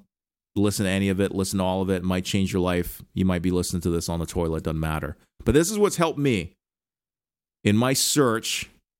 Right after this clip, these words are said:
for what I consider to be the perfect tribesman or the people that I allow to be in my inner circle.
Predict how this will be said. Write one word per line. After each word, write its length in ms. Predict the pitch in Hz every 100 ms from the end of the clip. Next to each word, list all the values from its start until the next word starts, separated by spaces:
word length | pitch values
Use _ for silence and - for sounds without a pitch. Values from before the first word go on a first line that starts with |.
| _ _ _ _ _ _ _ _ _ _
for 600 | - 123 110 107 101 - -
what 260 | 117 113 120
I 140 | 131
consider 400 | 143 123 - 120
to 60 | 107
be 160 | 104 107
the 120 | 95
perfect 460 | - 139 135 127
tribesman 680 | - 123 104 95 85 69 73 - _ _ _ _ _ _ _ _ _
or 120 | 110
the 80 | 98
people 280 | 90 139 127
that 120 | 113
I 80 | 113
allow 280 | 110 107 107
to 60 | 101
be 140 | 101
in 60 | 92
my 120 | 87
inner 220 | 95 90
circle. 480 | 90 87 85 - -